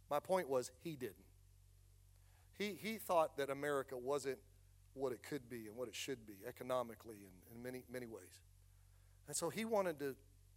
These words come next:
be in that presidency where he could wield the power, work with Congress, et cetera, to see if he could make our country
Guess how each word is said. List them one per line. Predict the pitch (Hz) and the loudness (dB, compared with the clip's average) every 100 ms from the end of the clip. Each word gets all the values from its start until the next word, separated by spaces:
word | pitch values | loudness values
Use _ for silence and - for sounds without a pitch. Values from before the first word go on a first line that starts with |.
| - - - - - - - | -20 -20 -20 -20 -20 -14 0
be | 170 | 2
in | |
that | 175 175 | 2 0
presidency | - 170 143 127 - 139 | 4 4 4 -2 -4 -4
where | 139 131 | -4 -2
he | 147 | -4
could | - 147 123 - - - - - - - | -2 -4 -4 -18 -20 -20 -20 -20 -20 -2
wield | 160 185 | 4 4
the | 185 | 4
power, | - 127 117 117 113 - - - 113 | 4 4 4 -2 -10 -18 -20 -20 -6
work | 123 151 | -2 -2
with | 151 | -2
Congress, | - 127 123 117 113 | -2 -2 -2 -4 -8
et | - | -8
cetera, | - 117 113 | -6 -6 -6
to | 107 110 - - - - - | -8 -10 -10 -20 -20 -20 -12
see | - - 202 | -6 -4 -4
if | 190 | -4
he | 185 | -4
could | 185 139 | -4 -2
make | 143 160 | -2 -2
our | 147 | -2
country | 123 - 147 - | -4 -6 -6 -6